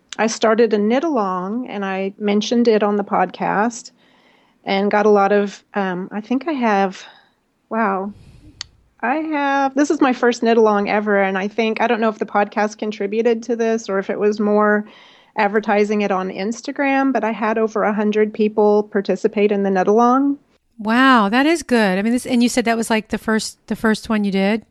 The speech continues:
Speaker 1: Yeah, this is the first knit along I've ever done. And so I've,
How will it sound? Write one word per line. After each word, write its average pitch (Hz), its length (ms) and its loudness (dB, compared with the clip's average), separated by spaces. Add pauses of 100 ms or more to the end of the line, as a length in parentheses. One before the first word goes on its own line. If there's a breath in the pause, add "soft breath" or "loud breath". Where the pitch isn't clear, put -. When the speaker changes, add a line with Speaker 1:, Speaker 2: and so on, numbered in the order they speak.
(120)
Speaker 1:
Yeah, 220 320 2
this 226 160 -2
is 254 140 -6
the - 80 -4
first 226 300 -4
knit 240 140 4
along 208 260 2
I've 190 140 -4
ever 185 240 -2
done. 185 520 -2
And 190 340 -4
so 190 340 0
I've, 196 340 -2